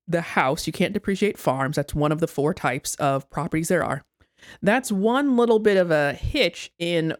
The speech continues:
okay, yeah, I'm trying to get rid of money. I'll just spend money every turn, and some will spend faster than others. I think the property is the only way that you get an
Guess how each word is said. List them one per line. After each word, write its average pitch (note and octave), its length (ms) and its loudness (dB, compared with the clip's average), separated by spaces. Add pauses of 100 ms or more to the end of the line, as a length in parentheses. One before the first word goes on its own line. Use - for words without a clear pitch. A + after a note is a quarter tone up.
(120)
okay, E3+ 260 0
yeah, A#3 160 0
I'm D3+ 100 -2
trying D3+ 180 0
to D3+ 40 -2
get B2+ 80 0
rid C#3+ 80 0
of A#2+ 60 0
money. D3 160 0
I'll C#3+ 60 -4
just B2+ 160 -4
spend C3+ 200 -2
money B2+ 160 0
every A2 140 -6
turn, A3+ 300 0 (220)
and D3+ 120 -8
some E3 100 0
will D3+ 60 -2
spend D3 220 -4
faster C#3+ 280 -2
than C3 140 -4
others. E3+ 440 2 (320)
I F#3+ 120 0
think D4 400 -4
the D4+ 80 -2
property D4+ 540 -2
is D4+ 120 -4
the B3+ 140 0
only C4+ 200 0
way C4 140 2
that B3+ 160 -2
you A#3+ 60 -2
get B3 100 0
an A#3 120 0